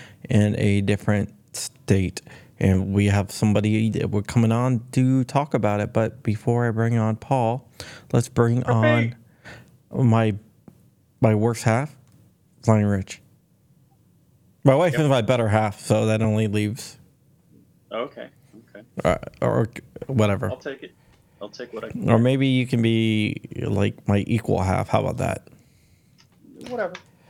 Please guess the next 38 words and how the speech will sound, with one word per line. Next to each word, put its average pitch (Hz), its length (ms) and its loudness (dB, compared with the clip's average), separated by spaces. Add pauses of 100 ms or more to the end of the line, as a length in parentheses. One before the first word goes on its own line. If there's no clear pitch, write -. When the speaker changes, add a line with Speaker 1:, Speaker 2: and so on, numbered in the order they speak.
(520)
Speaker 1:
Okay. 151 220 2
Speaker 2:
Whatever 139 180 2
you - 60 -2
wanna - 140 -8
call - 200 -12 (380)
it. - 80 4
Speaker 1:
Yeah, 123 240 0
and, 120 580 2
uh, 110 140 0
let's 120 260 0
go 123 160 0
Speaker 2:
The 120 60 0
Speaker 1:
ahead. 123 320 2
Speaker 2:
check - 180 -4
cleared, 90 280 -8
right? 123 220 -6
As 113 200 -10
long 151 100 -8
as 156 100 -14
the 147 60 -18
check - 320 -10
clears, - 260 -18
I - 60 -10
don't - 160 -16
care 104 80 -14
what - 160 -12
you - 160 -20
call - 140 -18
it. - 420 -20 (760)
Speaker 1:
Just 135 200 0
not 165 220 0
late 180 160 2
for 180 100 -2
dinner. 185 300 2
<laughs> - 140 -10
Ha, 196 120 2
ha, 170 160 0
ha. - 260 4